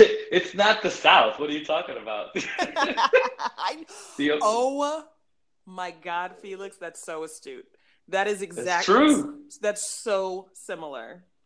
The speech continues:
Speaker 1: I, that's how I call it out. I'm like, "Dude, like, why are you erecting a statue for somebody who lost the war?"
Speaker 2: <laughs>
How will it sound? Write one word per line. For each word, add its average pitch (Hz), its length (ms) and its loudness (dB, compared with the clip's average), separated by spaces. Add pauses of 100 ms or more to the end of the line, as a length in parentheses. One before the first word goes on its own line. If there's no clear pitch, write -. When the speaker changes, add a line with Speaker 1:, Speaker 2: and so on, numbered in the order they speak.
(200)
Speaker 1:
I, 135 180 4
that's 147 220 -2
how 147 120 2
I 147 100 0
call 139 320 -2
it 131 100 -4
out. 135 240 -4
I'm 120 100 -10
like, 123 320 -10
"Dude, 139 280 -2
like, 107 260 -6
why 120 160 2
are 131 160 4
you 143 320 2
erecting 135 480 0
a 127 60 -2
statue 131 340 2
for 123 120 -12
somebody 127 380 -4
who 120 140 -10
lost 110 340 2
the 110 60 -14
war?" - 320 -10 (1000)
Speaker 2:
<laughs> - 0 -